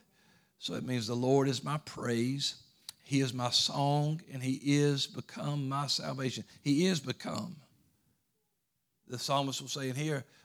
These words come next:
before he ever became, before he ever saved me out of this situation, he was still my praise. Before he ever fixed it, he was still my strength. He was still my praise,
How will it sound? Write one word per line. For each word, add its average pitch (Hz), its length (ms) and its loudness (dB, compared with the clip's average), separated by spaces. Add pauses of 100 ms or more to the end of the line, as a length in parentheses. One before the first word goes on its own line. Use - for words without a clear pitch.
before 160 400 -2
he 160 200 4
ever 160 240 4
became, 147 600 -4
before 156 220 -6
he 156 80 2
ever 139 140 -2
saved 156 400 0
me 156 100 -2
out 156 100 2
of 147 40 -2
this 147 140 0
situation, 147 640 0 (240)
he 147 100 -2
was 131 160 2
still 151 320 2
my 120 140 -2
praise. 117 720 -6 (1400)
Before - 320 0
he 151 160 6
ever 170 340 6 (1080)
fixed - 320 2
it, - 240 -16 (220)
he 170 140 -4
was 135 160 2
still 143 380 4
my 123 180 -2
strength. - 560 -4
He 123 100 -12
was 117 120 -4
still 147 280 2
my 123 180 0
praise, 120 640 -2